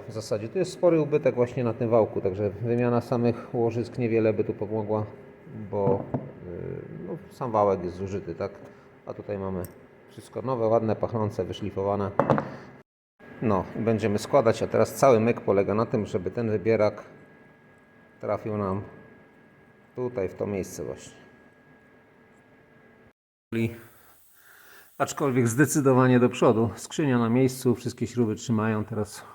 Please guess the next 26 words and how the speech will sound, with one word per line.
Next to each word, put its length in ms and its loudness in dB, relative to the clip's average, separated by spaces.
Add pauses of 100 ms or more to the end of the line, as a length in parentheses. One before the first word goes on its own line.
(100)
uchwyt 380 -4
poduszki 680 -2 (360)
podwiesimy 600 -4
sobie, 320 -2
żeby 240 -4
już 260 -4 (280)
na, 220 0
o 220 -2
własnych 420 4
siłach 320 0
to 100 -8
wszystko 460 -10
można 260 -8
będzie 200 -8
stojaki 400 -6
zabrać. 420 -4 (1900)
No, 200 -4 (220)
także 280 -4
tak, 380 -8
do 80 2
przodu. 300 -2 (720)
Czort, 380 0 (140)
spójrzcie 460 -8
na 120 -2
wahacz 560 -6
lewy. 460 -2